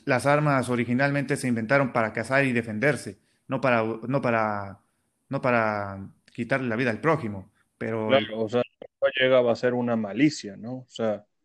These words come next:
Speaker 2: eh, no er-, no era una cuestión como que dijeras, "Órale, te, te elijo por esto", ¿no? O, o, o no, ¿verdad?
Speaker 1: Sí, exacto, eh, eh, exactamente. La, las armas pasaron de ser herramientas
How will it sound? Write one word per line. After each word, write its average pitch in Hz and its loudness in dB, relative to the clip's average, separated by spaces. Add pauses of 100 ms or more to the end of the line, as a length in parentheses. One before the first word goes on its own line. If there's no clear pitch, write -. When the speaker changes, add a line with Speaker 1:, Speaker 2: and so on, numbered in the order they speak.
(440)
Speaker 2:
eh, 107 -2
no 117 0
er-, 120 -2
no 120 -2
era 120 0
una 120 -4
cuestión 113 -6
como 110 -6
que - -10
dijeras, 107 -2
"Órale, 185 4 (1200)
te, 113 -2
te 117 0
elijo 135 0
por 110 0
esto", 139 0
¿no? 190 -6 (180)
O, 107 -12
o, 107 -10
o 110 -10
no, 123 4
¿verdad? 107 -4 (480)
Speaker 1:
Sí, 135 6
exacto, 120 4
eh, 131 0 (760)
eh, 117 -2
exactamente. 127 2
La, 110 0
las 120 -2
armas 143 0
pasaron 139 0
de 120 0
ser 139 0
herramientas 127 2